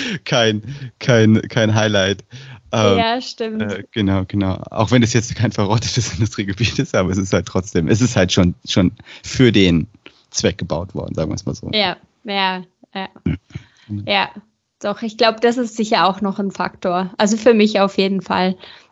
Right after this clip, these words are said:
Speaker 2: Ist auch
Speaker 1: Ja,
Speaker 2: cool
Speaker 1: wär,
Speaker 2: finde.
Speaker 1: wär, wär, wär,
Speaker 2: Mhm.
Speaker 1: glaub ich, für mich auch ein Faktor, wenn ich jetzt sagen würde, oh, ich lebe von außerhalb von Berlin, keine Ahnung, und ich fahr dann rein. Definitiv. Hab ich auch noch nicht gehört, aber das, ja, macht, macht für mich total Sinn, ja.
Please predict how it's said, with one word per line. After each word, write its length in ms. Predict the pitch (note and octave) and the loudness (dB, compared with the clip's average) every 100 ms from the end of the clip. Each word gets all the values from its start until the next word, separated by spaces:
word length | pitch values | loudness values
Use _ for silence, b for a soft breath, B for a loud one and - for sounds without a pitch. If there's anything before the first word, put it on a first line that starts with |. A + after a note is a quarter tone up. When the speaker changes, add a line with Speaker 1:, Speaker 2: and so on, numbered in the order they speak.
| - | -12
Speaker 2:
Ist 180 | G#3 - | -8 -6
auch 140 | - | 2
Speaker 1:
Ja, 80 | C3+ | 4
Speaker 2:
cool 60 | |
Speaker 1:
wär, 120 | C3 D3+ | 6 6
Speaker 2:
finde. 180 | A3 E3+ | 6 6
Speaker 1:
wär, 180 | G3+ | 4
wär, 140 | F#3 E3 | 4 2
wär, 220 | G3+ D3+ | 2 2
Speaker 2:
Mhm. 20 | D3 | 4
Speaker 1:
glaub 160 | D3 | 2
ich, 120 | D3 | 2
für 100 | - | 2
mich 160 | C3+ C3+ | 2 2
auch 140 | F#2 | 0
ein 100 | A#2+ | 0
Faktor, 380 | G2 G2+ - G2 | -2 -4 -2 -2
wenn 100 | F#2 | -2
ich 80 | F2+ | -4
jetzt 120 | G2 | -2
sagen 120 | G#2 F#2+ | -2 0
würde, 140 | F#2 | 2
oh, 120 | B2+ | 2
ich 140 | A2 - | 2 0
lebe 200 | G2 G2+ | -2 -2
von 300 | F#2+ F2+ G2 B B | -2 -6 -8 B B
außerhalb 340 | - G#2 G2 F2 | 0 2 0 -2
von 160 | F2+ | -4
Berlin, 380 | F2+ F#2 G2 F2 | -4 -2 -2 -2
keine 220 | F#2 F#2 | -2 -2
Ahnung, 240 | F2+ F#2+ F2+ | -2 0 0
und 80 | E2+ | -2
ich 120 | F#2+ | 0
fahr 140 | A2 | 0
dann 160 | F2+ F#2+ | 0 0
rein. 400 | F#2+ F2+ F2+ G#2 - B | -2 -2 -2 -4 -12 B
Definitiv. 460 | F#2+ F#2 F2+ - F2 - B | 0 2 2 0 -4 -6 B
Hab 100 | D#3 | 2
ich 40 | E3 | 4
auch 40 | |
noch 100 | D3 | 4
nicht 140 | A2 | 2
gehört, 340 | A2+ A#2 G#2+ - | 2 4 4 2
aber 160 | G2 | -4
das, 160 | G2 G2+ - | -4 -4 -4
ja, 180 | G2+ | -2
macht, 200 | F#2+ G2 | -2 -2
macht 160 | G2+ F#2+ - | -2 -6 -6
für 100 | - | -4
mich 120 | G2 | -4
total 320 | F#2+ - F#2 | -6 -6 -4
Sinn, 180 | F2+ F#2+ | -2 -4
ja. 80 | F#2 | -6